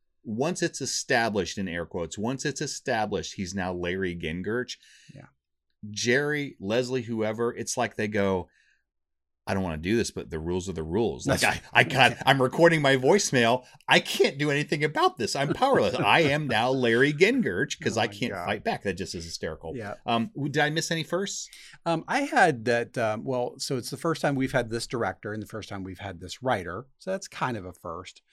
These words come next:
Speaker 1: Oh, yeah,
Speaker 2: I
Speaker 1: yeah.
Speaker 2: will also say that be-, they're both first time, since they're both first time writer and director,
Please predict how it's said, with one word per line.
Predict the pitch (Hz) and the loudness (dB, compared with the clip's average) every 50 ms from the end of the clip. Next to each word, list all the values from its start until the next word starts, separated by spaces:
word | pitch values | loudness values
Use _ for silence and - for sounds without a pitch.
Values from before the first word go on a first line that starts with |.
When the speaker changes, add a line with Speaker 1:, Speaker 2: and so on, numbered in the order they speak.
| - - | -4 0
Speaker 1:
Oh, | 113 165 180 | 2 2 4
yeah, | 151 156 196 220 247 247 175 - | 2 2 0 -2 -2 -4 -2 -2
Speaker 2:
I | 214 302 | 0 2
Speaker 1:
yeah. | 302 | 2
Speaker 2:
will | - - - - | 2 0 0 2
also | 156 160 202 240 - - 156 131 117 | 4 4 6 4 4 2 0 -2 -2
say | - - - 120 107 107 107 | -2 -4 -6 -6 -6 -6 -8
that | 101 104 110 107 104 - | -8 -8 -8 -10 -10 -8
be-, | 113 120 117 | -8 -6 -6
they're | 104 113 107 | -6 -6 -8
both | 101 104 123 117 110 - | -6 -4 -4 -4 -6 -6
first | - - 135 123 117 - - | -6 -4 -4 -4 -4 -6 -10
time, | - - 127 117 113 110 107 107 - - _ _ - - - - _ | -12 -10 -8 -6 -6 -6 -6 -8 -10 -12 _ _ -20 -20 -20 -20 _
since | - - - 131 113 - - | -14 -10 -8 -8 -8 -6 -6
they're | 123 110 101 | -6 -6 -6
both | 98 107 120 110 101 - - - - - _ - - | -6 -6 -6 -6 -6 -10 -14 -20 -20 -20 _ -10 -4
first | 147 139 135 135 - - | -2 -2 -2 -2 -6 -10
time | - - 139 123 117 110 107 107 - | -8 -6 -4 -4 -4 -4 -6 -8 -10
writer | - 113 107 110 110 113 104 110 101 | -12 -8 -6 -4 -4 -4 -4 -6 -6
and | 95 104 98 | -6 -8 -8
director, | 104 110 131 156 156 151 - 101 95 98 98 | -4 -2 0 0 -2 -2 -6 -8 -8 -8 -10